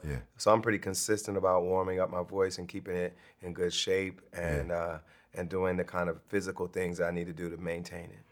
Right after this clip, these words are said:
Speaker 1: Have you noticed a big difference now from, like, like, prior to that, were you consistent in warming, like?
Speaker 2: No,
Speaker 1: Right.
Speaker 2: I wasn't consistent. I didn't even have vocal training until I was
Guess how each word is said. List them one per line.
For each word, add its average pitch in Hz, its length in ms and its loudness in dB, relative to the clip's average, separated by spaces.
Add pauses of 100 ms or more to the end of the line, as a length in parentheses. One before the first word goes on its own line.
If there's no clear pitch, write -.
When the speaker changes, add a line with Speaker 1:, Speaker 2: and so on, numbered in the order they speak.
Speaker 1:
Have 98 260 6
you 95 420 6 (440)
noticed 85 380 6
a 78 40 2
big 76 320 2
difference 82 720 2 (480)
now 85 360 8
from, 78 280 0
like, 78 200 2
like, 85 320 2 (520)
prior 117 260 12
to 101 80 8
that, 87 260 10 (200)
were 87 160 4
you 92 120 6
consistent 92 600 4
in 87 180 8
warming, 87 260 8
like? - 240 6 (180)
Speaker 2:
No, 135 460 12
Speaker 1:
Right. 78 180 8
Speaker 2:
I 123 40 12
wasn't 135 340 12
consistent. 135 420 6 (220)
I 120 100 12
didn't 160 140 12
even 135 240 12
have 113 260 12
vocal 117 280 10
training 98 380 4
until 95 380 6
I 95 160 6
was 90 320 4